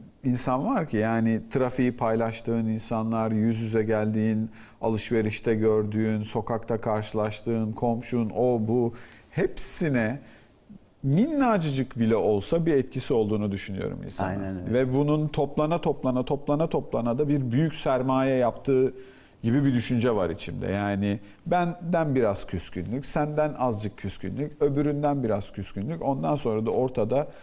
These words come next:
Speaker 1: son derece tatsız bir grup olarak dolaşırız diye düşünüyorum.
Speaker 2: Ondan dolayı mesela ne kadar önem vermiş kültürümüz selam vermeyi.
Speaker 1: Doğru.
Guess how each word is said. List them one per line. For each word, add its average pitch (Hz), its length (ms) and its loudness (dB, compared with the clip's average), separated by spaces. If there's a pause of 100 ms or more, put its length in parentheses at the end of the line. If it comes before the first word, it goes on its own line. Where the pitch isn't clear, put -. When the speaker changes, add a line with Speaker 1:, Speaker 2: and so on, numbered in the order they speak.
(180)
Speaker 1:
son 156 360 0
derece 110 300 2
tatsız 131 440 -4
bir 135 100 0
grup 139 260 2
olarak 117 360 2
dolaşırız 113 600 0
diye 113 180 -2
düşünüyorum. 98 500 -6 (760)
Speaker 2:
Ondan 117 600 4
dolayı 101 600 0 (260)
mesela 101 720 -4 (800)
ne 123 140 2
kadar 127 460 2
önem 110 540 2
vermiş 98 560 0
kültürümüz 92 920 -8 (280)
selam 92 480 -6
vermeyi. 87 460 -12 (120)
Speaker 1:
Doğru. 98 280 -2